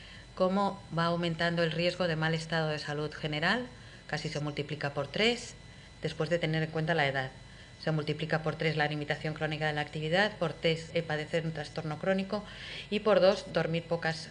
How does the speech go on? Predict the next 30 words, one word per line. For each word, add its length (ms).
dormir 360
seis 220
horas 200
o 60
menos. 400
Pensad 260
que 300
damos 240
poca 220
importancia 480
al 80
hecho 160
de 100
dormir 340
poco 240
y 60
mal, 300
que 80
es 100
muy 120
propio 380
de 140
nuestro 680
contexto 500
social. 420
Pero 600
dormir 360
poco 640
y 120
mal 280